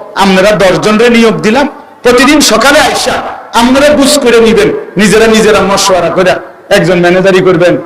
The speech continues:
একজন ঝাড়ু দিবেন, একজন বাথরুম সাফ করবেন, কালকে আবার যিনি বাথরুম সাফ করছেন, আজকে আপনি ম্যানেজার, পরশু আপনি দারোয়ান।" এই সদর বদর করলে এই অফিসে লাল বাতি জ্বলতে দেরি হবে নি?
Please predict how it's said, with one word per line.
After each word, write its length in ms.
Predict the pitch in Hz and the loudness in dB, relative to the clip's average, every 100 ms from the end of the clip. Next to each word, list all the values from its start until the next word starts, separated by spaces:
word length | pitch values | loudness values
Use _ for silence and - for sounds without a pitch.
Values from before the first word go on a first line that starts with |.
| - - | -12 -4
একজন 280 | 190 165 175 | -2 0 0
ঝাড়ু 240 | 170 170 | 2 2
দিবেন, 340 | 180 185 180 175 - - - | 0 2 0 0 -6 -16 -6
একজন 280 | 190 175 180 | -2 0 0
বাথরুম 320 | 170 165 196 | 0 -2 -2
সাফ 260 | 180 185 - | 0 -2 0
করবেন, 320 | 202 175 180 - - - | 0 2 0 -2 -12 -4
কালকে 320 | 202 196 196 | 0 2 2
আবার 320 | 240 - - 156 | 2 0 -2 -2
যিনি 180 | 185 208 | -2 0
বাথরুম 340 | 175 - 202 | -2 -2 -4
সাফ 220 | 196 190 190 | -2 0 -2
করছেন, 280 | 185 190 | -2 -2
আজকে 280 | 175 165 160 | 0 0 0
আপনি 220 | 175 175 | 0 0
ম্যানেজার, 400 | 165 160 170 170 165 - - - - | 0 0 2 0 -2 -8 -20 -20 -4
পরশু 320 | 180 170 202 | -4 0 0
আপনি 240 | 180 180 170 | 0 0 0
দারোয়ান।" 480 | 175 175 170 156 - - - - | 2 2 2 0 -6 -18 -6 0
এই 140 | 208 | 2
সদর 260 | 196 202 185 | 2 0 0
বদর 300 | 185 214 214 | 2 0 2
করলে 580 | 226 208 196 - - - - - - - - _ _ - _ _ _ _ - - _ - - - | 2 2 2 0 -6 -10 -18 -20 -14 -14 -14 _ _ -20 _ _ _ _ -20 -20 _ -20 -14 -4
এই 220 | 202 208 | 0 2
অফিসে 440 | 196 - 220 240 | 2 2 0 2
লাল 240 | 233 208 214 | 2 2 2
বাতি 300 | 208 214 208 | 2 0 0
জ্বলতে 320 | 208 214 202 | 2 2 2
দেরি 280 | 202 202 208 | 2 2 2
হবে 100 | 226 | 2
নি? 180 | 196 | 2